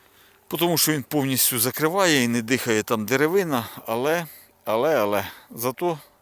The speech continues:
швидко і надійно. Все, саджаємо, все нам мало місця. Знову ми в своєму садку вже начебто завершили рядок, все. І знову саджаємо, розмітили вже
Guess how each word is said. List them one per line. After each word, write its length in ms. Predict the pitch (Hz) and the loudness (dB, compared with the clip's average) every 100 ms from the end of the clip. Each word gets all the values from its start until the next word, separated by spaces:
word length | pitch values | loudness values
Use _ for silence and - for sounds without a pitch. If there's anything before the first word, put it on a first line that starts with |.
| _ - - _ - | _ -20 -20 _ -10
швидко 640 | - 131 160 - 120 113 _ | -4 -2 -2 -2 -6 -6 _
і 80 | 143 | -4
надійно. 520 | 127 95 87 85 78 87 | -2 -4 -8 -12 -14 -10
Все, 260 | - - 95 - - - | -4 -2 -2 -6 -20 -16
саджаємо, 680 | - 135 123 151 180 160 127 | -6 -4 -2 0 2 0 -2
все 280 | 113 135 127 | -2 -2 0
нам 220 | 120 104 - - - | -2 -6 -14 -20 -10
мало 360 | 123 120 110 110 | 0 2 2 0
місця. 500 | 175 190 - 147 131 - - - - | 0 0 2 0 -4 -10 -20 -20 -10
Знову 460 | 101 120 143 120 117 | -6 0 0 0 -2
ми 240 | 110 101 - - - | -2 -4 -8 -20 -10
в 60 | |
своєму 500 | - 117 131 117 110 | -6 -2 0 0 -2
садку 440 | - 113 - 123 101 - - - - | -4 -4 -6 -8 -8 -12 -14 -14 -8
вже 240 | 107 135 | 0 2
начебто 540 | 123 123 - 104 123 101 | 2 2 0 -2 -2 0
завершили 760 | 113 120 117 - 185 160 123 110 | 2 4 4 4 4 4 0 -2
рядок, 460 | 170 127 123 123 - | -2 -2 0 -2 0
все. 320 | - 151 147 - - - _ _ | 0 2 0 -6 -20 -20 _ _
І 240 | - 254 | -2 0
знову 560 | 135 113 151 208 196 151 - _ _ - | 0 0 2 2 0 -6 -10 _ _ -6
саджаємо, 800 | - 123 101 156 156 135 120 110 - - - | -2 -2 2 4 4 2 -2 -4 -12 -18 -8
розмітили 680 | 110 107 127 156 120 107 | -4 -4 -4 -4 -2 -2
вже 300 | 98 104 127 | -2 0 -2